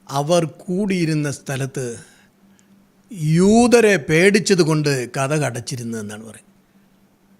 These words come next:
പ്രിയ ജനമേ, അന്ന് ആ ശിഷ്യന്മാർ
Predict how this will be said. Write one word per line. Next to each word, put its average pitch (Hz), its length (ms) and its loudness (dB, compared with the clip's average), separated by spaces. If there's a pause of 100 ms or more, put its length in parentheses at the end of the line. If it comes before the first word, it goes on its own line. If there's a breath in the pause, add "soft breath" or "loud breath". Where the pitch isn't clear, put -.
(1000)
പ്രിയ 185 240 4
ജനമേ, 139 640 -4 (520)
അന്ന് 202 340 2
ആ 190 220 4
ശിഷ്യന്മാർ 170 960 2